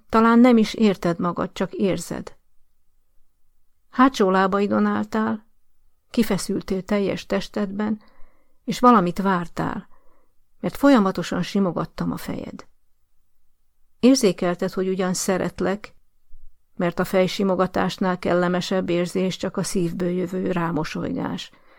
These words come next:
De jelen van némi hanyagolás is. Olyan lapogatom a fejed, és akkor nyugton maradsz módra.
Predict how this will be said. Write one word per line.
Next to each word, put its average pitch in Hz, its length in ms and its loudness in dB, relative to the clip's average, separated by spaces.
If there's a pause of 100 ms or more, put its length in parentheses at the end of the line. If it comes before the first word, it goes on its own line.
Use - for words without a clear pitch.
(600)
De 196 140 4
jelen 220 300 8
van 180 180 2
némi 180 240 2
hanyagolás 165 760 0
is. - 340 -8 (460)
Olyan 214 600 0 (140)
lapogatom 185 640 2
a 175 60 4
fejed, 165 440 0
és - 160 -4
akkor 180 300 -2
nyugton - 340 -4
maradsz - 500 -8
módra. - 520 -10